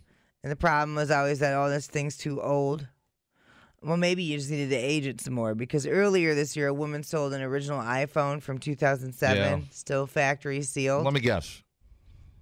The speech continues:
Speaker 2: Mm, five thousand.
Speaker 1: Sixty-three thousand dollars at auction.
Speaker 2: Kidding me?
Speaker 1: And now someone has sold a rare first-generation iPhone for over a hundred and ninety thousand dollars.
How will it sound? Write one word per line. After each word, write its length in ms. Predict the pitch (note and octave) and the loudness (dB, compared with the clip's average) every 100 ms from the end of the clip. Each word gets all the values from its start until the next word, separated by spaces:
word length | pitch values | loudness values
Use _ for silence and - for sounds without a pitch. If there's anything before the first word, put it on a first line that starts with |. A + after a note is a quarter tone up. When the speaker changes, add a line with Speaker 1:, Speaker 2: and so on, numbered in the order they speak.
| - - | -20 -6
Speaker 2:
Mm, 280 | E2+ F2+ D#2 | 0 2 2
five 260 | - D3 C3+ | 2 2 2
thousand. 340 | G#2+ D#2 - - - - _ | 0 0 -6 -16 -20 -20 _
Speaker 1:
Sixty-three 720 | - - F3+ - F#3 - E3 D#3 | -10 -4 -4 -2 -4 0 0 2
thousand 520 | D#3+ C#3+ D3 C3+ D3 | 4 4 2 0 0
dollars 500 | C#3 C3+ C#3 C#3+ C#3 | 2 2 2 0 0
at 140 | C3+ | 0
auction. 600 | B2 B2 C3 - D3+ D3+ D#3 | 2 2 0 -2 -2 -2 -4
Speaker 2:
Kidding 540 | - - D3+ F3+ G3 | -8 -4 -2 -2 -4
me? 80 | A3 | -2
Speaker 1:
And 80 | D3 | 0
now 200 | E3 E3+ | 2 2
someone 320 | F3 F#3 E3 | 2 0 0
has 200 | D#3 D#3 | -2 -2
sold 240 | D3+ D3+ C#3+ | 0 0 0
a 80 | C#3 | -2
rare 460 | C3 C#3+ C#3+ C#3+ | 2 2 2 0
first-generation 960 | - D#3+ E3 E3+ - D#3 D3 C#3+ - C#3+ | -4 -4 -4 -4 -4 -2 0 -2 -2 -6
iPhone 680 | B2+ C3+ C#3+ C3+ A#2+ A#2 C3+ _ _ _ | -2 -2 0 -2 -4 -6 -10 _ _ _
for 140 | - | 0
over 240 | D3 C3+ C#3 | 0 2 2
a 100 | C#3 | 2
hundred 420 | C3+ D#3 D3+ D3+ | 0 0 0 -2
and 100 | C#3 | -2
ninety 300 | C#3 C3+ B2+ | -2 -2 -2
thousand 500 | C3+ C#3 B2 B2+ B2 | -2 0 2 0 -4
dollars. 580 | A#2+ A#2 A2 F#2+ - B2 | -4 -4 -6 -8 -12 -14